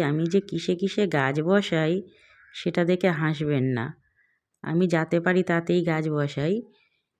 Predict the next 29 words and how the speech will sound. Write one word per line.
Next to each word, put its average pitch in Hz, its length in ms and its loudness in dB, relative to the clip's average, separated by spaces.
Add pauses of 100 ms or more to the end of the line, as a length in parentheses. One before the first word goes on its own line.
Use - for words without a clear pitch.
(140)
এই, 160 220 -4 (140)
এটা 170 240 0
হচ্ছে 190 380 0 (280)
চাল 185 280 0
কুমড়ো 185 340 0
বা 185 100 2
ছাঁচি 170 400 -2
কুমড়ো 185 360 2
গাছ। 160 320 0 (1160)
একটা 165 260 -4
প্লাস্টিকের 175 640 -2
বস্তার 170 500 0
মধ্যেই 180 520 2 (800)
মাটি 165 440 0
দিয়ে 170 260 4
বসিয়েছি, 170 640 0
তাতে 151 400 -2
আবার 160 200 0
একটা 165 220 -2
পুঁই 160 380 -2
গাছ 165 200 0
কোথা 160 260 -2
থেকে 160 220 -2
হয়েছে 151 440 0
জানি 135 340 2
না, 156 140 0 (760)
ওটা 147 220 0
উপরি 156 340 2
পাওনা। 147 440 0